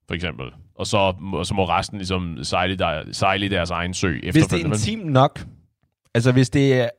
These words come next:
Speaker 2: enten
Speaker 1: Det her, det er nu snakker vi i
Speaker 2: klasse
Speaker 1: kontekst af børnefødselsdag, ikke?
Speaker 2: Ja.
Speaker 1: At sige, at det, lig-, at det må vel ligesom være det samme efterfølgende, ikke?
Speaker 2: Men hvis du er en gruppe af, for eksempel... For jeg har også en anden gruppe, som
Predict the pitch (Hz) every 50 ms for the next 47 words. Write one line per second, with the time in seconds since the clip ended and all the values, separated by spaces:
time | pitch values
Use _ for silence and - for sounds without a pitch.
0 | _ _ 147 143 - - 113 131 131 120 117 113 117 135 135 139 - 185 - -
1 | 120 117 135 127 - 123 - - - 87 87 98 107 - 98 85 85 82 80 73
2 | 65 80 92 104 - - 90 98 98 95 98 95 92 - 123 113 107 104 120 117
3 | 113 113 120 120 117 - 110 104 98 110 104 104 104 98 104 113 117 123 127 117
4 | 113 95 92 92 - - 92 92 95 104 113 120 120 113 104 110 107 - - 95
5 | 95 - 110 - - 67 65 85 98 107 107 - - - 120 131 135 139 120 -
6 | 147 127 123 120 - - 156 170 175 - 180 160 - 127 127 127 113 104 - 123
7 | 110 - - 127 120 113 98 117 113 117 117 135 135 143 143 147 127 117 120 131
8 | 143 143 - 110 117 117 117 117 131 120 - - 113 104 98